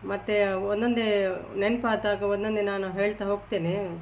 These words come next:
ಕೆಲವು ಸಲ ವಿಡಿಯೋ ಮಾಡುವಾಗ. ಒಂದೇ ದಿನದಲ್ಲಿ ಆಗೋದಿಲ್ಲ, ಲೆಂತಿ ಆಗ್ತದೆ, ಓಕೆ? ಮತ್ತು ಇದರಲ್ಲಿ ಖಾಲಿ ತಿನ್ನಲಿಕ್ಕೆ ಮಾತ್ರ, ಹಚ್ಚಲಿಕ್ಕೆ ಏನಿಲ್ಲ. ಹಚ್ಚಲಿಕ್ಕೆ ಅಂದರೆ, ಆ, ಫೇಸ್ ಎಲ್ಲ ವಾಶ್ ಮಾಡಿದ್ಮೇಲೆ, ಅಂದರೆ ಸ್ನಾನ ಎಲ್ಲ ಆದ್ಮೇ-, ಆದ್-,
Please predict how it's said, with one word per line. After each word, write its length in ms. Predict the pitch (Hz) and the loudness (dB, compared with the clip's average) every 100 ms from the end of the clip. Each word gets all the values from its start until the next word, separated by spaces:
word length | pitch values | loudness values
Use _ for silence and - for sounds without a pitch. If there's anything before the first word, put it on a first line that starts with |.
| 165 | -8
ಕೆಲವು 200 | 185 180 | -6 -4
ಸಲ 180 | 170 170 | -4 -4
ವಿಡಿಯೋ 280 | 175 190 175 | -2 -2 -2
ಮಾಡುವಾಗ. 360 | 175 165 156 | -2 -2 -4
ಒಂದೇ 400 | 165 185 185 185 | -4 -4 -4 -2
ದಿನದಲ್ಲಿ 420 | 190 185 180 180 180 | -4 -4 -4 -4 -4
ಆಗೋದಿಲ್ಲ, 480 | 185 202 175 156 | -2 -2 -2 -4
ಲೆಂತಿ 340 | 160 175 185 202 | -4 -4 -4 -6
ಆಗ್ತದೆ, 500 | 170 170 143 170 165 - - - - | -6 -8 -8 -8 -10 -16 -20 -16 -10
ಓಕೆ? 260 | 175 220 220 - - - - - - - - - | -8 -6 -8 -10 -18 -20 -20 -20 -20 -20 -14 -6
ಮತ್ತು 220 | 202 208 | -6 -2
ಇದರಲ್ಲಿ 680 | 202 214 226 214 202 - - | -2 -2 -2 0 -2 -4 -4
ಖಾಲಿ 400 | 208 226 247 240 | 0 4 4 2
ತಿನ್ನಲಿಕ್ಕೆ 480 | 226 220 226 - | 0 -2 -4 -2
ಮಾತ್ರ, 360 | 208 208 214 190 | 0 0 0 -4
ಹಚ್ಚಲಿಕ್ಕೆ 680 | 175 208 220 - 220 214 202 | -6 -6 -8 -4 -4 0 2
ಏನಿಲ್ಲ. 340 | 208 220 185 175 190 | 2 2 0 -2 -4
ಹಚ್ಚಲಿಕ್ಕೆ 500 | 190 226 226 233 226 | -6 -6 -6 -4 -2
ಅಂದರೆ, 520 | 220 220 233 220 - - - | -2 0 -2 -2 -8 -16 -10
ಆ, 80 | 180 | -6
ಫೇಸ್ 360 | 185 220 220 220 | -4 -2 -2 0
ಎಲ್ಲ 160 | 202 | 0
ವಾಶ್ 320 | 202 196 196 208 | 2 2 0 -2
ಮಾಡಿದ್ಮೇಲೆ, 500 | 190 170 170 180 175 | -2 -2 -2 -2 -2
ಅಂದರೆ 520 | 180 180 175 190 175 | -2 -2 -2 -4 -8
ಸ್ನಾನ 340 | - 202 208 | -4 0 2
ಎಲ್ಲ 160 | 202 190 185 | 0 0 -2
ಆದ್ಮೇ-, 400 | 185 185 196 190 | -2 -4 -6 -6
ಆದ್-, 580 | 185 185 175 165 - - | -6 -4 -4 -8 -10 -12